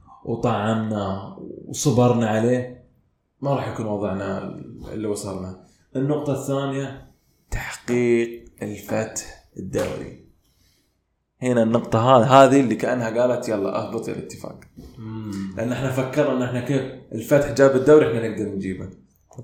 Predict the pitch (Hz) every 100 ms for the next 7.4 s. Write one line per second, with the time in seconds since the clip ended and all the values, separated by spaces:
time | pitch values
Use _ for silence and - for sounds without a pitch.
0 | - 156 151 147 135 143 143 139 147 -
1 | 165 151 123 107 123 127 131 127 151 143
2 | 127 139 135 127 139 127 110 110 131 123
3 | 127 127 135 113 110 135 143 143 - -
4 | - 147 143 135 127 127 127 127 110 101
5 | 98 95 95 123 - - _ _ _ 139
6 | 143 139 156 139 - 143 131 135 123 110
7 | 101 95 -